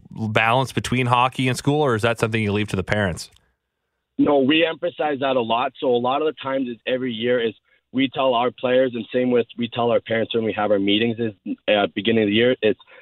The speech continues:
Speaker 2: school is the number one priority. I said, the kids have to be really, really good in school, and really, really good on the ice. I said one cannot fall. They have to be able to be good at both. And a lot of times is during the years when there's report cards that are being issued,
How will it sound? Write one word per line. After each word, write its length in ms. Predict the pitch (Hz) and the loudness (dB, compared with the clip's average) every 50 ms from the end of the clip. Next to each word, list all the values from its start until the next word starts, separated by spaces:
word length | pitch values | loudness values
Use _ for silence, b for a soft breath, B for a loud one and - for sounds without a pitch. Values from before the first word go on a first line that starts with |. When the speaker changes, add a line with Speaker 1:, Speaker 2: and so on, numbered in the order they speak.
| B B - | B B -6
Speaker 2:
school 300 | - - - 143 151 165 | -2 2 2 4 4 4
is 80 | 156 117 | 2 2
the 60 | 127 | 2
number 260 | 127 120 117 117 110 | 2 2 2 2 2
one 220 | 110 110 110 104 98 | 2 2 2 0 0
priority. 380 | - - 95 92 92 92 92 90 | -2 -2 0 2 2 2 2 2
I 100 | 90 85 - | 0 0 0
said, 200 | - 104 98 95 - _ b b b b _ _ | 0 0 0 0 -2 _ b b b b _ _
the 60 | - - | -14 -6
kids 220 | - 139 143 123 - - | -2 0 0 0 -2 -4
have 180 | 120 120 120 113 | -2 -2 -4 -2
to 80 | - | 2
be 100 | 120 120 | 2 2
really, 360 | 113 95 98 113 117 117 117 | 2 2 2 4 4 4 4
really 260 | 117 117 117 117 113 101 | 4 4 4 2 2 2
good 160 | 110 113 110 | 0 0 0
in 80 | 110 | -2
school, 420 | - - - - 110 117 135 147 135 _ b b b - | -4 -6 -4 0 2 2 2 2 0 _ b b b -8
and 180 | 98 107 107 107 | -6 -4 0 2
really, 200 | 120 120 113 113 | 4 4 4 4
really 160 | 113 113 107 | 2 2 0
good 200 | 92 110 110 104 | 2 2 2 2
on 140 | 101 101 101 | 2 2 2
the 100 | 101 98 | 4 2
ice. 100 | 95 - - | 2 0 -2
I 60 | 107 - | -4 0
said 200 | - 107 98 95 | 0 0 0 2
one 180 | 110 113 123 | 0 0 0
cannot 320 | 120 - 131 123 113 107 - - | 0 0 0 0 0 -2 -4 -2
fall. 160 | - 107 104 104 | 0 0 2 2
They 80 | 104 95 | 0 0
have 200 | - 104 107 - | -2 -4 -4 -6
to 80 | 113 | -6
be 160 | 107 107 104 | -4 -2 0
able 140 | 107 101 98 - | 0 -2 -2 -8
to 80 | - | -8
be 120 | 95 101 90 | -10 -6 -2
good 160 | - 104 95 | 0 0 0
at 160 | 92 - - | 0 -2 0
both. 280 | - 95 104 127 135 - _ b b b b b | 2 4 4 4 2 -2 _ b b b b b
And 120 | 104 107 | -2 0
a 40 | 107 | 2
lot 220 | 107 110 117 123 | 2 2 2 0
of 120 | 120 113 - | -2 -4 -4
times 240 | 117 117 113 107 | -6 -4 -4 -4
is 80 | 107 101 | -6 -4
during 220 | 95 113 113 110 | -2 -2 0 0
the 60 | 104 101 | 0 -2
years 300 | 104 107 113 113 107 - | 0 0 0 0 0 -2
when 140 | 104 104 101 | -2 -2 0
there's 200 | 104 104 101 - - - | 0 0 -2 -2 -6 -6
report 380 | 104 98 - - - 110 110 110 - | -6 -6 -4 0 0 0 0 -2 -2
cards 260 | - 113 117 110 - | -2 -2 0 0 0
that 120 | 113 107 | 0 0
are 60 | 104 | 0
being 240 | 95 98 107 101 98 | 2 0 0 0 0
issued, 440 | - 101 98 - - 135 147 156 156 | 0 -2 0 0 0 0 0 0 -2